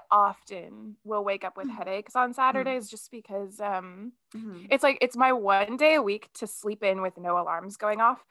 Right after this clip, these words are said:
Speaker 1: And so sometimes I call them, I call them sleep hangovers. <laughs> But what happens is just, like, I don't get enough sleep during the week. And so when I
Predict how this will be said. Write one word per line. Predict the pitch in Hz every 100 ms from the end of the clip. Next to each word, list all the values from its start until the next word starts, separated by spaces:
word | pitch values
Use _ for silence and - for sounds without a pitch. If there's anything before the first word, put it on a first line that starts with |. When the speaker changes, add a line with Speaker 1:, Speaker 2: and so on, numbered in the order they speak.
| _ _ _ _ _ _ _
Speaker 1:
And | 247 240
so | 254 226
sometimes | 254 226 220 262 285 208 202 - - _ -
I | 262
call | - 339
them, | 330 277 208 _ _ _ -
I | 240
call | - 370
them | 320
sleep | 247 - 202 175
hangovers. | 190 156 147 185 240 -
<laughs> | 269 - - - -
But | 226 160
what | 226
happens | 233 233 262 302
is | 226
just, | 220 220
like, | 226 -
I | 233
don't | 262
get | 220 190
enough | 202 226
sleep | - 247
during | 247 240
the | 247
week. | 240 247 -
And | 214
so | - 208 202 196
when | - 208 202
I | 190 208